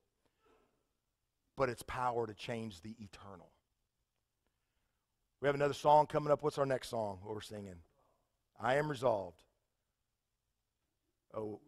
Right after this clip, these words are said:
there it is. I Am Resolved. Are we resolved? We're gonna sing this song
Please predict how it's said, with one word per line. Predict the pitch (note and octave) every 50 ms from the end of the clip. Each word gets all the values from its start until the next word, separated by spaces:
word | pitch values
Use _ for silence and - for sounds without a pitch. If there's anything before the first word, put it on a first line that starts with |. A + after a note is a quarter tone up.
| _ _
there | - A2 A#2+ A#2
it | A2 F#2+
is. | F#2+ F#2+ F#2+ F2 - - _ - _ _ _ _ _ _ _ _ - - _ _ _ _ _ _ _ _ _ _ _ _ _ _ _ _ _ _ _ _ _ _ -
I | A#2 B2+ D3+ E3+
Am | F#3+ F#3
Resolved. | F#3 F3 B2+ C#3 B2+ G#2+ G2+ F2 D#2+ - - - _ _ _ -
Are | B2+ D3+ F3 F#3+
we | F#3+ G#3 G3+
resolved? | F#3 F3 E3+ D3 A2+ C#3 B2+ A#2 G2+ F2+ E2 E2+ - _ - _ _ _ _ _ _ _ _ _ _ _ _ _ _ _ _
We're | - C#3+ E3
gonna | G#3 G#3 E3
sing | - - - G3+ A3+ A#3+ A3+
this | A3 G#3 -
song | - - F#3 F#3 E3+ C#3 A#2+ A#2 A#2 A2+